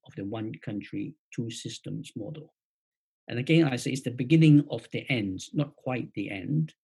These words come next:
because the law hasn't been passed yet. At the moment, it's simply a decision that it needs to be introduced and enforced. So until that moment's come, it isn't quite the end.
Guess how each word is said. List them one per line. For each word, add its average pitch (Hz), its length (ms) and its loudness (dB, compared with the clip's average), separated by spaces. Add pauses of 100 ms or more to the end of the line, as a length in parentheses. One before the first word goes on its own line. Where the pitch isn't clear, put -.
(540)
because - 320 -10
the 120 80 -6
law 180 240 4
hasn't 147 280 2
been 98 140 -4
passed 113 340 -8
yet. 110 180 -10 (920)
At 127 100 -4
the 113 60 -4
moment, 143 340 6
it's 131 340 -2
simply 139 340 4
a 110 140 -10
decision 113 440 -4 (100)
that - 140 -6
it 110 100 -6
needs 120 240 -6
to - 140 -10
be 101 340 -10 (340)
introduced 135 840 0 (500)
and 104 280 -4 (240)
enforced. - 680 -8 (540)
So - 160 -6
until 170 320 -2
that 131 140 0
moment's 120 340 -2
come, 107 340 -6 (960)
it 117 160 -4 (120)
isn't 117 380 2
quite 98 380 -8 (100)
the 107 120 -6
end. 92 380 -8